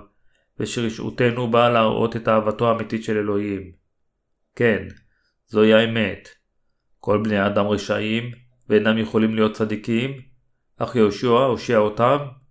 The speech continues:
מכל חטאיהם. אנו נושענו על ידי צדקתו של אלוהים. פאולוס השליח אמר שבני האדם נלכדו במלכודת החטאים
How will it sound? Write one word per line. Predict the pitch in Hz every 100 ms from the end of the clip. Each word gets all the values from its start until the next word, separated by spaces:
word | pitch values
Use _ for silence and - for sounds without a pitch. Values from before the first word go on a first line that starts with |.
| _
מכל | 98 - 110 113
חטאיהם. | - 110 107 98 95 87 85 87 _ _ _ _ _ _ _ _ _ _ _ _ _ _ _ _ _ _ _ _ _ _
אנו | 123 135
נושענו | 131 113 113 117 113 120 151 156 - _ -
על | 107
ידי | 101 120
צדקתו | 117 113 104 - 113
של | - 107
אלוהים. | 101 104 95 87 85 82 _ _ _ _ _ _ _ _ _ _ _ _ _ _
פאולוס | 110 107 107
השליח | 110 110 107 107 104
אמר | 107 107 107 104 - _ _ _
שבני | - 107 113
האדם | 120 117 117
נלכדו | 117 110 - 113 113
במלכודת | 117 110 107 117 113 113
החטאים | - 107 107 107 113 123